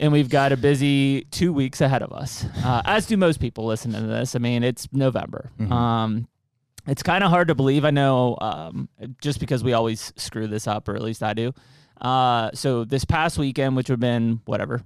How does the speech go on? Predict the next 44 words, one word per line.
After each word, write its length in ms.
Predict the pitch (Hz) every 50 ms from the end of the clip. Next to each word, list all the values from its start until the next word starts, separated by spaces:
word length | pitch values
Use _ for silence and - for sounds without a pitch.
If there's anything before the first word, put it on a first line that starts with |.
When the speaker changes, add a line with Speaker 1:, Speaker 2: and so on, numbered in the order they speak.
| _ -
Speaker 1:
fourth, 280 | - 123 117 120 -
fifth, 360 | - - 131 113 113 113 - -
something 320 | - 127 117 110 113 107
around 240 | 110 107 107 107 107
there, 240 | 107 107 107 113 127 _ _ _ _ _ _ -
uh, 460 | - 117 113 113 110 110 110 67 - -
Minnesota 580 | - 123 123 123 123 120 - - 131 135 135 117
gun 200 | 110 107 110 113
season 300 | - 107 117 107 110 120
open. 360 | - - - - - - - - _ _ _ _ _ _ _
So 200 | - 107 120 123 -
there's 240 | 117 110 110 117 117
a 80 | 123 113
rifle 300 | 117 117 120 - 135 131
Speaker 2:
What? 80 | -
Speaker 1:
season. 260 | - 127 123 120 - -
Yeah, 280 | - - - 104 92 - - - - - _ _ -
Minnesota 320 | - 113 117 - 123 120
rifle 120 | - 151 - 165
Speaker 2:
Minnesota 460 | 175 180 117 110 131 117 127 139 156 185
Speaker 1:
season. 140 | 208 240 _ _ _ _
Speaker 2:
has 220 | - 98 131 127 117
a 60 | 127
gun 240 | 110 117 104 117 135
season 340 | - 151 151 147 156 156 151
in 100 | 123 110
the 60 | 104
first 280 | - - 120 113 -
week 120 | 131 127 120
of 60 | 120
November 440 | 113 104 90 98 101 104 113 113 - - -
and 360 | 110 113 120 120 127 143 143
just 260 | 131 143 135 - - - _ _
opened 320 | - 123 120 - 131 127 127
up 80 | 123
the 60 | 123 123
crossbow 360 | - 107 98 117 - 135 131
season? 360 | - - 139 131 156 156 - _ _ - -
Speaker 1:
You 160 | 113 110 110
are 100 | 113 127
Speaker 2:
Holy 300 | 143 147 151 147 139 127
Speaker 1:
correct. 160 | 107 104 -
Speaker 2:
cow. 420 | 113 110 113 120 117 104 92 85 _ _ -
Speaker 1:
Yeah, 300 | 117 113 - - -